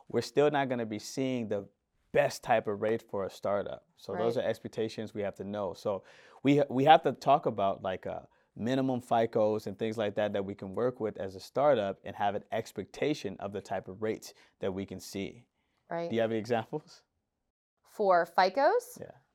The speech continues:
Speaker 2: I would say in the six hundreds, low
Speaker 1: Mm-hmm. <laughs>
Speaker 2: six hundreds.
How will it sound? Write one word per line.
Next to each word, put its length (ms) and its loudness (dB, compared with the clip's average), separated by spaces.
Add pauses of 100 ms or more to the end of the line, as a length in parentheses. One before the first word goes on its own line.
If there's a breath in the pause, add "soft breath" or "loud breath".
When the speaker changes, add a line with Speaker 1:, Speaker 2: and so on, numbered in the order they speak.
Speaker 2:
I 260 6 (100)
would 120 4
say 680 6
in 560 -2
the 140 0
six 760 -10
hundreds, 840 -4
low 400 4
Speaker 1:
Mm-hmm. 20 -12
<laughs> 100 -14
Speaker 2:
six 220 -8
hundreds. 800 0